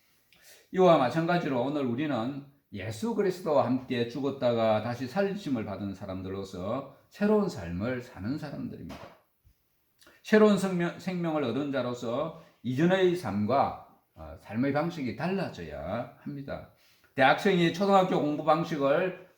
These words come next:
예, 버리는 것처럼 이전의 삶을, 예, 방식, 자신은 내어버리고 성도다운 삶을 살아가야 하는 것입니다.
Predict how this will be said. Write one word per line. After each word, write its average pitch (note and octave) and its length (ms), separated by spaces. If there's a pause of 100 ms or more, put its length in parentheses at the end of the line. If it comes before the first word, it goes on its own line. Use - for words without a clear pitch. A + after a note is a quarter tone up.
(160)
예, F#2 220
버리는 F#3+ 340
것처럼 C#3 560 (400)
이전의 C#3 400
삶을, A#2 640 (520)
예, D#2 160
방식, A2+ 760 (100)
자신은 A#2 580
내어버리고 D#3 920
성도다운 E3+ 640
삶을 G2+ 600
살아가야 E2+ 840
하는 C#3+ 180
것입니다. F2 640